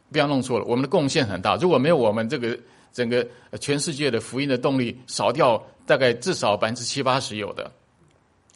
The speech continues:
所以我，我们知道我们有什么贡献，但是我们知道我们的不，我们的不足，我们的缺陷。毕竟我们都是圣徒相通，都很重要，对吗？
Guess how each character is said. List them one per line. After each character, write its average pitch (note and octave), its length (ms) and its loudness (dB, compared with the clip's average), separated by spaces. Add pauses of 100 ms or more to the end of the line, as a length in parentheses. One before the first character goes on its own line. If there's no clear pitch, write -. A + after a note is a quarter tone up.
所 - 160 -2
以 C3+ 40 2
我， A#2+ 160 0 (280)
我 B2+ 80 0
们 C3+ 120 0
知 G3 100 2
道 F#3 120 4
我 A2 220 0
们 A2+ 120 0
有 A2+ 140 0
什 F#2+ 120 -10
么 G#2 100 -8
贡 G#2 200 -6
献， G#2 220 -8 (180)
但 D#3+ 100 4
是 D#3 120 -2
我 B2 40 0
们 A2+ 120 -2
知 A#2 80 -8
道 C#3 100 2
我 G#2 40 2
们 F#2+ 100 -6
的 F#2+ 80 -6
不， B2 160 -10 (200)
我 A2+ 100 -4
们 G#2+ 80 -4
的 G#2+ 40 -4
不 C#3 140 -8
足， G2 340 -8 (400)
我 - 100 -16
们 G2 60 -8
的 G#2 80 -6
缺 A#2 240 -4
陷。 A2+ 260 -4 (220)
毕 D3 120 -2
竟 A#2+ 180 -4
我 G2 60 -6
们 A#2 120 -4
都 B2+ 80 -8
是 A#2 340 -6 (340)
圣 D#3 260 0
徒 A2 120 -6
相 A#2+ 240 -2
通， A#2+ 300 -4
都 B2 120 -4
很 F#2+ 100 -6
重 A2 180 -4
要， G#2+ 200 -4
对 A#2+ 120 0
吗？ G#2 200 -2